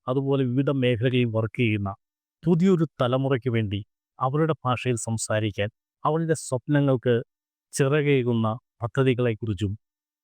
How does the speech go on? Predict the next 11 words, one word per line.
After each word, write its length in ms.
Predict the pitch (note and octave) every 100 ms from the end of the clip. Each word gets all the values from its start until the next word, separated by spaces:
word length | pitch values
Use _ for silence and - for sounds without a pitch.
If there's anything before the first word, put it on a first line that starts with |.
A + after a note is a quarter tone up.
| -
പ്രതീക്ഷകളെക്കുറിച്ച് 840 | C3 D3+ D3+ D#3 C3+ C3 A#2+ A2+
സംസാരിക്കാൻ 640 | - A#2 A2 - A#2 G#2+ A2
കഴിയുന്ന 300 | G2+ F#2+ F#2
നേതാവ്. 440 | F#2 F#2 F2 D#2+ E2+ - _ _ -
അതാണ് 280 | F3 F#3+ E3 A2+
രാജീവ് 340 | A2 G#2+ G#2+
ചന്ദ്രശേഖർ. 600 | G2+ F#2+ F#2 - F#2+ F2 F#2 _ _ _ -
പ്രത്യേകിച്ച് 560 | F3 - G3 F#3+ F3 F#3 F#3+ _
രാഷ്ട്രീയ 420 | C#3 D3 - D#3+ D#3
ബന്ധങ്ങളൊന്നുമില്ലാത്ത 920 | C3+ B2+ C#3 B2+ A#2 A2 G2+ G2 - F#2 - _
ആ 60 | -